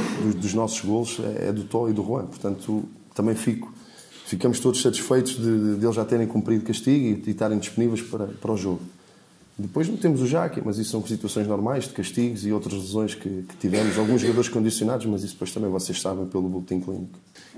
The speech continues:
Às vezes não é só a agressividade, é o, o correr bem. E às vezes esse tipo, nós não podemos estar aqui a sacudir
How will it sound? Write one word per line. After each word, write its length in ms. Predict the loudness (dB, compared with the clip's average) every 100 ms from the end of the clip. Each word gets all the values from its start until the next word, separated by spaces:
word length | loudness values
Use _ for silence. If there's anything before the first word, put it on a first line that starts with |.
| -20 -4 0
Às 140 | 2
vezes 180 | 4 4
não 120 | 4
é 40 | 2
só 220 | 2 2
a 20 |
agressividade, 600 | 2 0 2 2 2 0 -6 -16 -20 _ _ _
é 260 | -2 2 4
o, 640 | 4 4 2 -2 -4 -4 -4
o 80 | -2
correr 340 | 0 2 2 2
bem. 260 | 2 0 -4 -10 -20 _ -20 -20 -20 -20 -10
E 120 | -4
às 100 | -2
vezes 260 | 2 0 0
esse 240 | -2 -2
tipo, 320 | -2 -2 -2
nós 160 | -4 -2
não 120 | -2
podemos 260 | -2 -2 -2
estar 160 | -4
aqui 160 | -6 -4
a 40 |
sacudir 640 | -4 -4 -6 -6 -4 -4